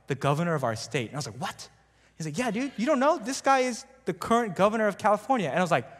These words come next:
"Since when?" He's like, "Right now. That man, John Kimball, <laughs> the detective in Kindergarten Cop, is the current governor of our state." And I was like,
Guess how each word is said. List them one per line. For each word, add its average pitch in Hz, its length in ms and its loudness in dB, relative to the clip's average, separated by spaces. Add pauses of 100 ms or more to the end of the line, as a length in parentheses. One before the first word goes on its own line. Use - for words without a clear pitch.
"Since - 280 -4
when?" 196 360 0
He's 185 120 -6
like, 135 120 -4 (120)
"Right 208 180 -4
now. 175 320 -4 (340)
That 233 180 6
man, 202 460 2 (340)
John 202 320 4
Kimball, 180 440 2 (280)
<laughs> - 300 -20
the 185 60 -2
detective 190 520 0
in 170 80 0
Kindergarten 185 460 0
Cop, - 340 0
is 151 80 -6
the 156 100 -6
current 202 560 -2
governor 160 380 2
of 147 200 -6
our 139 120 4
state." 131 460 -2
And 156 100 -4
I 143 40 -2
was 147 100 -4
like, 127 140 -2